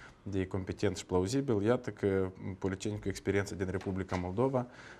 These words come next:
uh, nu spun acest lucru, din contră, ei spun inversul, pun la dubii. Asta înseamnă că unionismul, cum a fost,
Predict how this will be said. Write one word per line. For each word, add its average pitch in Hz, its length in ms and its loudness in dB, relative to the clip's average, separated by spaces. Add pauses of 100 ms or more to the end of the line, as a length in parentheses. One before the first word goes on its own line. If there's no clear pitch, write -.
(140)
uh, 98 520 0 (560)
nu 113 160 4
spun 107 420 -2
acest 98 340 -6
lucru, 123 240 -2
din 104 160 -2
contră, 123 300 -2
ei 104 100 4
spun 104 300 -2
inversul, 87 540 -2
pun 98 280 0
la 110 80 2
dubii. 87 540 -2 (160)
Asta 120 220 2
înseamnă 139 380 0
că 113 380 2
unionismul, 113 1000 0
cum 123 180 2
a 117 60 2
fost, 151 560 0